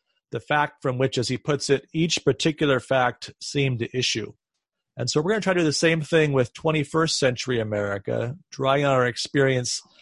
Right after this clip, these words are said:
teaching the classic texts of political philosophy over the years. And, you know, since politics, I'm sorry, since democracy in de Tocqueville is such a big idea, really much bigger than politics, uh, that's gonna give us a chance to talk about culture and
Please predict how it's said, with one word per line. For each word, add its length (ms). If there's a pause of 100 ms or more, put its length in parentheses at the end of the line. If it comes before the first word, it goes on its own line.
(300)
teaching 240
the 80
classic 480
texts 340
of 140
political 360
philosophy 580
over 200
the 100
years. 560 (460)
And, 320 (180)
you 60
know, 60
since 400 (640)
politics, 880
I'm 100
sorry, 220
since 200
democracy 720
in 60
de 80
Tocqueville 580
is 220
such 380
a 60
big 260
idea, 360
really 220
much 240
bigger 160
than 140
politics, 560 (480)
uh, 80
that's 160
gonna 180
give 220
us 240
a 80
chance 380
to 80
talk 340
about 300
culture 540
and 220